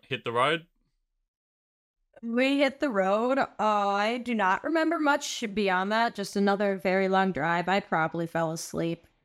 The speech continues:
Speaker 2: to be honest. I <laughs> fall asleep when I hit the road in general.
Speaker 1: So
Speaker 2: Kinda
Speaker 1: who did you,
Speaker 2: dangerous.
Speaker 1: who'd you go with?
Speaker 2: I think both my parents. Pretty
Speaker 1: Yeah.
Speaker 2: sure.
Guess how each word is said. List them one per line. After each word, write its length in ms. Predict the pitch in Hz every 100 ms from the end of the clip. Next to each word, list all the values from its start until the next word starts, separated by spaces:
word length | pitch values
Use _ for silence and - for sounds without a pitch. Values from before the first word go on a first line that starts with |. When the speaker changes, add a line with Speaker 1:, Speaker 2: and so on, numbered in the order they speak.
| -
Speaker 2:
to 180 | 185 170
be 160 | 165
honest. 560 | 156 165 160 165 - - -
I 560 | 170 165 160 160 160 180
<laughs> 680 | 330 339 349 - - - -
fall 200 | 151 160
asleep 420 | 165 170 165 -
when 200 | 165 170
I 200 | 170 165
hit 220 | 175 165
the 100 | -
road 440 | 147 160 156 160 165 _
in 180 | 180 185
general. 600 | 170 151 160 156 151 160 _ -
Speaker 1:
So 80 | 175
Speaker 2:
Kinda 120 | 160
Speaker 1:
who 40 | 151
did 100 | 160
you, 40 |
Speaker 2:
dangerous. 480 | 143 160 156 165 - 247
Speaker 1:
who'd 220 | - 143 135
you 80 |
go 200 | 117 120
with? 380 | 139 110 98 - _ _ _ _ _ _ _ _ _ _ _ _ _ _ _ _ _ _ _ _ _ _ _ _ _ _ -
Speaker 2:
I 140 | 196
think 260 | 208 339 - _ _ _ _ _ _ _
both 260 | 175 180 294
my 160 | 240
parents. 680 | 202 226 392 - - - -
Pretty 260 | - 277 311
Speaker 1:
Yeah. 20 |
Speaker 2:
sure. 560 | 311 311 403 208 185